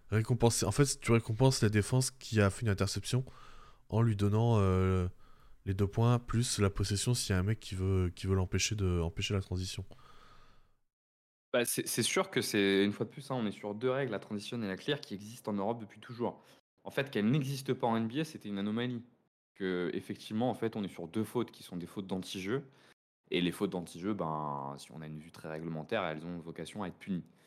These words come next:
Speaker 2: Bon, moi, il se trouve que j'ai une vue, je suis un peu moins à cheval sur la réglementation, j'ai une vue un peu plus romantique.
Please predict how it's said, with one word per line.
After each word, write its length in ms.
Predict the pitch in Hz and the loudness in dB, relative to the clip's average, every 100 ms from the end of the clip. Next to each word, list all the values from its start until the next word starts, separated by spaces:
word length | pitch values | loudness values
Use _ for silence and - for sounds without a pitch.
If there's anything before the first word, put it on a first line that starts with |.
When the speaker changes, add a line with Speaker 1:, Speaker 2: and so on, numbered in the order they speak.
| _ _ _ _ - | _ _ _ _ -2
Speaker 2:
Bon, 120 | 113 | 0
moi, 120 | 139 165 | 0 0
il 40 | |
se 60 | - | -2
trouve 160 | 190 | -8
que 100 | - | -4
j'ai 100 | 127 | -2
une 120 | 120 | 0
vue, 200 | 131 170 - _ _ _ _ - | -2 -4 -10 _ _ _ _ -10
je 80 | |
suis 60 | - | -8
un 40 | |
peu 120 | 104 147 | -4 -2
moins 160 | 151 | 0
à 20 | |
cheval 200 | 127 135 | 0 0
sur 120 | 123 107 | 0 0
la 80 | |
réglementation, 680 | 98 98 98 - - 151 165 - _ _ _ _ _ | 0 -2 -4 -6 -6 -4 -6 -8 _ _ _ _ _
j'ai 180 | 110 113 | -10 -6
une 60 | 110 | -2
vue 100 | 135 | -2
un 80 | |
peu 100 | 113 110 | -4 -6
plus 100 | - | -2
romantique. 680 | 131 131 131 - 131 - | 0 0 -2 -4 -6 -6